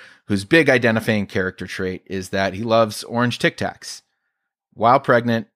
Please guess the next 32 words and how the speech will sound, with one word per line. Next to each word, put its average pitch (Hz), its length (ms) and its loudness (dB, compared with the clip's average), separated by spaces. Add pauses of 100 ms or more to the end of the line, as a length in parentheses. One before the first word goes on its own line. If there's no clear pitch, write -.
Juno 113 280 -2
finds 110 240 -2
a 110 40 -6
couple 110 320 0
to 101 100 -4
adopt 98 280 0
her 95 80 -8
baby, 147 440 2
but 107 180 -10
the - 60 -18
husband, 147 640 0 (200)
played 98 200 -6
by 95 100 -6
Jason 92 340 -10
Bateman, 113 520 0 (260)
creeps - 380 -2
on 135 200 2
her 127 280 4
and 98 160 -8
leaves 131 260 2
the 113 80 -2
wife, 98 460 0 (120)
Jennifer 110 360 2
Garner. 92 540 -4 (320)
So 92 640 -2 (120)
Juno 107 320 0
gives 95 200 -2
the 95 80 -6
baby 92 460 -4
to - 180 -12
just 117 320 2
her. 92 380 -6